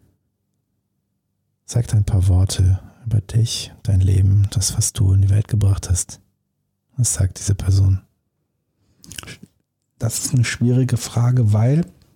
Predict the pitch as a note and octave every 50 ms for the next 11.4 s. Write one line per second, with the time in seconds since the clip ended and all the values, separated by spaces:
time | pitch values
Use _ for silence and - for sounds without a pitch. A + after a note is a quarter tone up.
0 | _ _ _ - - B2 A#2 - - - A#2 G#2 - - - G2+ G2 G2+ G2 G#2
1 | A#2 A#2 G#2+ G#2 G2+ G#2 G#2+ A2+ - - - - - - - - - - - -
2 | - - - - - - - - A#2+ A2 - - A#2 A#2+ A#2+ A#2 A#2 A#2 A#2 A#2+
3 | A2+ - A#2 A2+ A2 - - G#2+ G#2+ G#2+ A2 B2+ B2+ B2 A2+ A2+ A2+ A2 G#2+ G#2+
4 | G#2+ - - - - - - A#2+ G#2+ G#2 G#2+ A2+ A#2+ B2+ C3 C3 B2+ - _ _
5 | _ _ _ _ _ _ _ _ _ _ _ _ _ _ _ _ _ - A#2 A#2
6 | A#2 - - - A#2 A2+ A2 A2 - - - A2 A2 A#2 C3+ C#3 C3 - - -
7 | - - - B2 B2 A#2+ B2 A#2 B2 A#2 - - C3 B2 A2+ - A#2+ A2+ A#2 A2+
8 | A#2 A#2 G#2 A2 A2+ - - B2 - - - A2 A2+ A2 A2 - - A#2 A2+ A2
9 | G#2+ - G#2+ G#2+ G#2 G#2 G#2 G#2 - - - - A#2 - - - - - - -
10 | - - - - - - - - - - - - - - - - _ _ - C3
11 | B2+ B2 B2 B2+ B2+ C3 C3 B2